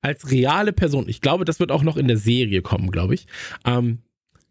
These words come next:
dass er einfach sehr, sehr viel Glück hatte, dass er in den achtzigern, neunzigern nicht an Drogen oder sonst was verreckt ist. <laughs> Ähm,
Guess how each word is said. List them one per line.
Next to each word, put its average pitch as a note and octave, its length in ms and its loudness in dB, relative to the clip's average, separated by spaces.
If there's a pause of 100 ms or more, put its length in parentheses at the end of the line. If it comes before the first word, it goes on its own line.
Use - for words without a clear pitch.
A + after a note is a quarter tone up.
(140)
dass - 160 -2
er A#2 100 0
einfach A2+ 240 0
sehr, E3 520 -2
sehr D#3 180 2
viel - 180 0
Glück C#3 200 0
hatte, B2 180 -2
dass A#2 160 0
er B2+ 80 2
in A#2+ 60 2
den A#2 140 -2
achtzigern, D3 760 -2 (180)
neunzigern C#3+ 640 2
nicht C3 160 0
an B2 140 2
Drogen D3 420 2
oder C#3 160 4
sonst C3+ 280 0
was A#2+ 120 0
verreckt - 440 -4
ist. A#2+ 320 0
<laughs> - 580 -12
Ähm, B2+ 440 0